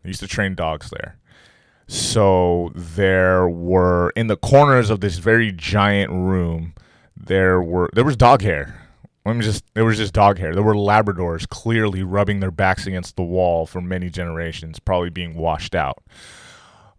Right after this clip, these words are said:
Um, the floor was a nightmare, so we put a bunch of heavy rubber flooring over it. And, uh, running through the middle of the room,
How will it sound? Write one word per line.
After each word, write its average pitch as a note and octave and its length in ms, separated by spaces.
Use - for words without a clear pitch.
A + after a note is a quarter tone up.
Um, F#2 560
the G2+ 160
floor B2 300
was A2+ 160
a G#2 80
nightmare, G#2 580
so - 140
we G2 140
put G#2 220
a G2+ 40
bunch G2 260
of E2+ 180
heavy G#2 280
rubber F#2+ 260
flooring F#2 440
over F#2+ 280
it. - 140
And, G#2 420
uh, G2+ 540
running G#2+ 440
through G#2+ 200
the G2+ 80
middle G2+ 280
of F#2+ 140
the F#2 80
room, G2 760